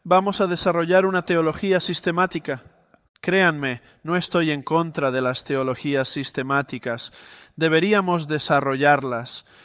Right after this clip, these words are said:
pero la Biblia no se escribió para eso. La Biblia es lo que llamamos literatura de crisis,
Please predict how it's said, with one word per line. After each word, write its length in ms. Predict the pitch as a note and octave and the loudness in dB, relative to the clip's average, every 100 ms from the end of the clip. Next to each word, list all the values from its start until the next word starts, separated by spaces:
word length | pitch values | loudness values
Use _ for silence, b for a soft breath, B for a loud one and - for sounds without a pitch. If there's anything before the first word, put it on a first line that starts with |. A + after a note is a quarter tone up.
| b _ | b _
pero 200 | D#3 D3 | 0 2
la 120 | C#3 | 2
Biblia 460 | D3 F#3+ F#3 E3+ D#3 | 2 0 0 0 0
no 140 | E3 | -4
se 200 | - D#3+ | -2 -4
escribió 640 | D3 - C#3 C3 C#3 D#3+ | -4 -6 -6 -2 0 0
para 300 | D#3 C#3 B2+ | 2 0 2
eso. 380 | B2+ - A#2 A2 b b b - | 0 -6 -12 -16 b b b -4
La 140 | C#3 | 0
Biblia 420 | D#3 F#3+ F#3 E3+ | 0 0 0 0
es 140 | E3 D#3+ | 0 -2
lo 120 | D#3 | -4
que 160 | D3+ | -2
llamamos 640 | C3 B2+ C#3 D3 D3 C#3+ - | -2 0 0 0 -2 -6 -4
literatura 720 | C#3 C3+ C#3 B2+ - D3+ D3 | -4 -2 -2 -2 -2 0 0
de 140 | C3+ | 0
crisis, 640 | - D3+ D3+ - B2 - - | -2 -2 -2 -4 -12 -14 -18